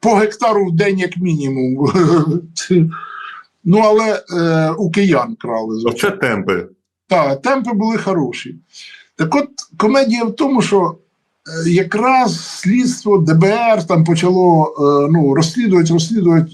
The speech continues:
Speaker 1: е, розслідувати. А, це, по-моєму, навіть, ні, Д Б Р, Д Б Р. Хотіли нарити щось на Кличка,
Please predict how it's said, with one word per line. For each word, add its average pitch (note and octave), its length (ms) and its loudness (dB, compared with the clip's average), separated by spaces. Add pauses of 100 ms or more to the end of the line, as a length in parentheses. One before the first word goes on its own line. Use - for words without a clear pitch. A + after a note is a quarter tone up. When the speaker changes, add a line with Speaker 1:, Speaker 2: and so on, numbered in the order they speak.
(140)
Speaker 1:
е, C#3+ 200 4
розслідувати. E3+ 500 -4
А, C#3 120 0
це, - 220 -8
по-моєму, A3 400 0
навіть, G#3 260 2 (360)
ні, F#3 180 2
Д F#3 140 0
Б F#3+ 120 0
Р, C#3+ 220 0
Д C#3+ 100 -4
Б C#3+ 100 -8
Р. - 80 -16 (800)
Хотіли B3+ 760 0 (160)
нарити A3 560 2
щось A3 340 -4
на G#3+ 120 2
Кличка, F3 560 -2